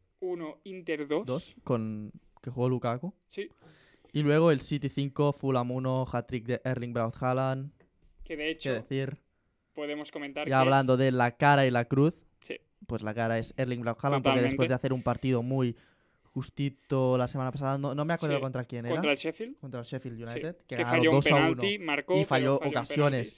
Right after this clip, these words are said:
Speaker 1: sí.
Speaker 2: infallables.
Speaker 1: Sí.
Speaker 2: Y luego va y el próximo partido te mete tres goles, ¿no? O sea,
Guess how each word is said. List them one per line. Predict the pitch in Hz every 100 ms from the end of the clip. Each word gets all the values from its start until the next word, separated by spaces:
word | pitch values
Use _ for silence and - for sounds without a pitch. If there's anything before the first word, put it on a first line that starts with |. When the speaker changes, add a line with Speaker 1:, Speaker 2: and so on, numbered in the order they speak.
| 143
Speaker 1:
sí. |
Speaker 2:
infallables. | 135 131 123 123 147 196 -
Speaker 1:
Sí. | - 143 - -
Speaker 2:
Y | 127
luego | 127 127 127
va | 123 131
y | 123
el |
próximo | 117 135 135
partido | 117 113 123
te | 120
mete | 117 117 113
tres | - 117 113
goles, | 113 104
¿no? | 113 110
O |
sea, | - 113 104